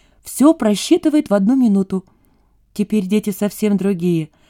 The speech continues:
Правда тебе говорю. Разве мы в их возрасте так просекали? Я, например, в сравнении с ним просто дура. Физик говорит, он должен идти в технический. У него, говорит, голова — компьютер,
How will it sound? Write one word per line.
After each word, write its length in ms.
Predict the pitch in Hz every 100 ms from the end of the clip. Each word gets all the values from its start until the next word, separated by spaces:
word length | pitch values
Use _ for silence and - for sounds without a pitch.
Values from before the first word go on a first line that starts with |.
| _ _ -
Правда 300 | 190 208 208
тебе 240 | 185 175
говорю. 480 | 165 165 170 165 151 _ _ _ _ _ _ _
Разве 380 | - 202 180 190
мы 400 | 190 196 185 160 _ _
в 120 | 165
их 160 | 190 190
возрасте 500 | 180 190 170 165 160
так 300 | - 190 -
просекали? 720 | 165 - 160 - 190 196 156 _ _ _ _ _ _
Я, 120 | 214 220
например, 520 | 214 208 202 208 208
в 40 |
сравнении 680 | - 202 202 196 214 202 208
с 100 | -
ним 160 | 240 233
просто 380 | 214 220 -
дура. 400 | 214 196 165 156 - _ _ _ _ _ _ _
Физик 340 | - 220 208
говорит, 480 | 175 208 208 214 214
он 120 | 202
должен 360 | 202 208 202 202
идти 200 | 190 208
в 80 | -
технический. 720 | 214 - 285 233 - - 160 _ _ -
У 60 |
него, 240 | 196 208 214
говорит, 340 | 208 214 180
голова — 520 | 165 208 208 233 349 - _ _
компьютер, 720 | - 208 277 226 190 185 151